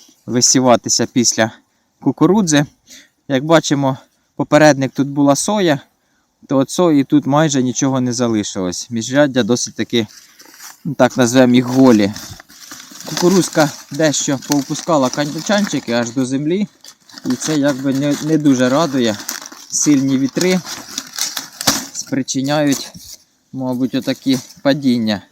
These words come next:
Ну, отакий качанчик. Не можна сказати, що він прям дуже великий. Ну, не знаю. Я так на око про врожайність нічого не скажу. Єдине, що щас візьму качанчиків і зможу сказати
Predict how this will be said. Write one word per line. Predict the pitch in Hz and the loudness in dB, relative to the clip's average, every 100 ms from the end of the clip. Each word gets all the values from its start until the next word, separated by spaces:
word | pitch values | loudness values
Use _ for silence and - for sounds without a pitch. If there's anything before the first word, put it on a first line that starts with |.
| _ - - - - - | _ -20 -20 -20 -8 -4
Ну, | 240 | -2
отакий | 202 185 - 160 | -2 -2 -2 -2
качанчик. | 170 - 185 160 139 127 - - - _ _ _ | -4 -2 -2 -2 -6 -8 -10 -12 -12 _ _ _
Не | 147 151 | -8 -6
можна | 151 143 135 | -2 -2 -4
сказати, | - 127 135 120 123 | -6 -4 -4 -4 -8
що | - 127 | -4 -2
він | 127 110 _ _ _ _ _ _ _ _ - | -2 -6 _ _ _ _ _ _ _ _ -6
прям | 131 123 | -4 0
дуже | 131 135 | 0 0
великий. | 135 170 190 - 135 113 _ _ _ _ _ _ _ _ - | 0 0 -2 -2 -4 -4 _ _ _ _ _ _ _ _ -14
Ну, | 165 | -8
не | 170 165 | -4 -4
знаю. | 127 120 117 110 - _ _ - | -4 -4 -2 -4 -10 _ _ -10
Я | 131 | -10
так | 127 127 131 | -6 -8 -6
на | 127 | -2
око | 127 123 127 123 _ _ _ _ _ _ _ _ - 123 127 _ | -2 -2 -6 -8 _ _ _ _ _ _ _ _ -12 -10 -10 _
про | 131 127 | -4 -2
врожайність | 127 127 135 127 127 120 | -2 -2 -2 -2 -4 -10
нічого | 135 143 135 | -8 -6 -4
не | 139 | -6
скажу. | - 165 160 220 | -6 -6 -2 -2
Єдине, | 170 135 156 143 | -2 -2 -2 -4
що | 127 175 | -6 -8
щас | 156 127 | -8 -10
візьму | 127 135 131 | -10 -10 -10
качанчиків | 135 175 180 - - 117 - _ _ _ _ _ | -6 -4 -6 -8 -6 -8 -8 _ _ _ _ _
і | 131 | -10
зможу | 135 147 139 | -6 -6 -6
сказати | - 123 127 139 127 | -6 -6 -4 -4 -4